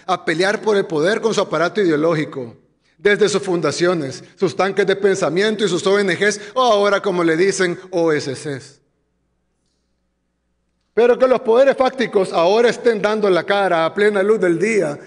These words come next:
y con poderosos apoyos nacionales e internacionales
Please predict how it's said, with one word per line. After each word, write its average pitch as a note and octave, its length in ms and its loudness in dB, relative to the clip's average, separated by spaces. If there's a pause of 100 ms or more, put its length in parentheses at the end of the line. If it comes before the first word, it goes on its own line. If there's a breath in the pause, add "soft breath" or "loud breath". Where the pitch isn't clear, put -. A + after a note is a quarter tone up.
y G#3 80 -4
con G3+ 180 0
poderosos F#3 540 2
apoyos G3+ 400 2
nacionales G3 580 0
e G3 240 2
internacionales G3 960 0